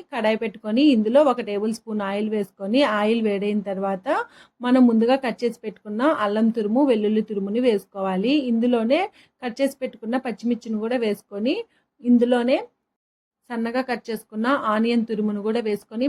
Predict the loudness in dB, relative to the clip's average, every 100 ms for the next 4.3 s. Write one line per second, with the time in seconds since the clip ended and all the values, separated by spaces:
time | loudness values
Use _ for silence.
0 | 2 2 -2 -2 -2 -2 -6 -6 -4 0
1 | 0 -2 -6 -8 -8 -6 -6 -8 -12 -12
2 | -6 -4 -2 -2 -2 -4 -8 -20 _ -4
3 | -2 0 2 2 0 -2 -2 -2 -6 -6
4 | -4 -2 -2